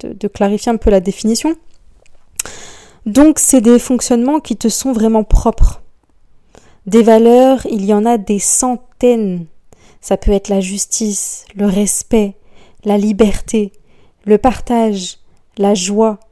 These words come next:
et cetera. Les valeurs, tu l'auras compris, c'est vraiment un fondement important à connaître. Si on ne connaît pas ça, on passe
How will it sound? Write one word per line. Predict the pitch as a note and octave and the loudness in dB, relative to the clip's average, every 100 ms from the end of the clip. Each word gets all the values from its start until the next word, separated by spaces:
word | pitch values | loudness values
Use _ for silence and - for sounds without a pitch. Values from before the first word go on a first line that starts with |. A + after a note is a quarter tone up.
| _ _ _ | _ _ _
et | - - | -8 -4
cetera. | - G#3+ G#3 F3 E3+ _ _ _ _ _ _ _ - | -4 -2 -4 -6 -10 _ _ _ _ _ _ _ -6
Les | G#3 G#3+ | 2 4
valeurs, | G#3+ G#3 G3+ G#3+ B3 C4+ - - - _ _ _ | 4 4 4 4 4 0 -4 -16 -18 _ _ _
tu | - G3+ | -8 -2
l'auras | G3+ F#3 | 0 0
compris, | - F3+ - A#3 B3+ - | -2 -6 -4 -4 -4 -8
c'est | - - A3+ | -14 -4 -2
vraiment | G#3+ F3+ F3 F3 F3 G3+ - | -2 -2 -4 -4 -4 -6 -6
un | F#3+ | -6
fondement | F3+ - G3 F3 F3 G#3 - - | -6 -6 -6 -4 -2 -2 -4 -4
important | A#3+ A3+ G3+ - - A3 B3+ - | -2 0 -2 -2 -2 -2 -2 -2
à | B3 | -2
connaître. | B3+ C4+ C4 G#3+ - - | 2 0 0 -4 -8 -18
Si | - - G3+ | -12 -6 -4
on | |
ne | F#3 | -4
connaît | - A#3+ A#3 A3+ | -2 0 0 0
pas | F#3+ | -2
ça, | G3 A#3 C#4 D#4 F4+ | -2 -2 0 -2 -2
on | G#3 | -4
passe | G3 C#4 C#4 - | -2 -2 -2 -8